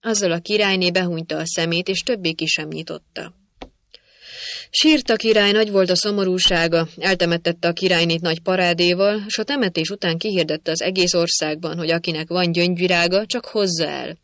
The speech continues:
és amelyik legszebb lesz, azt majd elültetik a királyné sírjára, és nem feledkezik meg arról, aki a legszebbet hozza.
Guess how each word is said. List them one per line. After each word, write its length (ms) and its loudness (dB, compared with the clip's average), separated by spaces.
és 140 -2
amelyik 340 0
legszebb 440 -4
lesz, 320 -2
azt 200 -4
majd 180 -2
elültetik 520 -2
a 60 -6
királyné 460 -2
sírjára, 680 0
és 200 -2
nem 180 2
feledkezik 520 0
meg 180 0
arról, 320 4
aki 220 0
a 60 2
legszebbet 600 -4
hozza. 480 -10